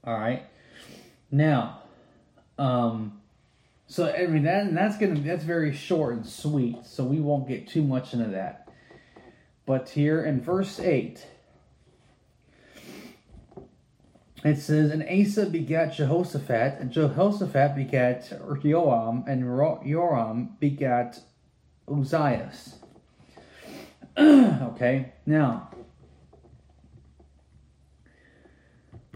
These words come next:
um, we have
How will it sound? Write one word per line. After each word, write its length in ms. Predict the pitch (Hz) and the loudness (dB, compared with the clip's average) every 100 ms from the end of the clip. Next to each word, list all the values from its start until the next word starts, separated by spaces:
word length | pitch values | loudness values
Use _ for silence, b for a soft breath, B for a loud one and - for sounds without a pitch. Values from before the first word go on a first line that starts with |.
| - _ _ _ - - - - _ - | -20 _ _ _ -20 -20 -20 -20 _ -6
um, 480 | 135 123 120 117 117 B B B B B | 0 2 4 2 0 B B B B B
we 340 | 131 135 190 175 | -4 2 4 4
have 500 | 151 117 110 127 | 2 2 0 -4